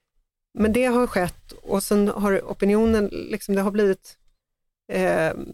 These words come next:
plötsligt är gängvåldet en väldigt viktig fråga. Så det är en faktor, att det är värre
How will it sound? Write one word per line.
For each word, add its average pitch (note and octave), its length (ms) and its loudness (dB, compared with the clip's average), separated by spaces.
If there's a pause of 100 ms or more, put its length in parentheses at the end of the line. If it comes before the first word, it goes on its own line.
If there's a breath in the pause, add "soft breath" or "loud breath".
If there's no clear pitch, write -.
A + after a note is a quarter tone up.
(500)
plötsligt - 500 -4
är F3+ 460 -2
gängvåldet F#3 720 0
en G3 80 -4
väldigt F3+ 200 -2
viktig A#3+ 360 -4
fråga. G3 340 -4 (200)
Så G3 220 0 (380 loud breath)
det A#3 180 0
är F#3+ 60 0
en G#3+ 120 0
faktor, - 320 -6
att E3+ 120 -4
det F3 80 -4
är F3 40 -2
värre F3+ 540 -4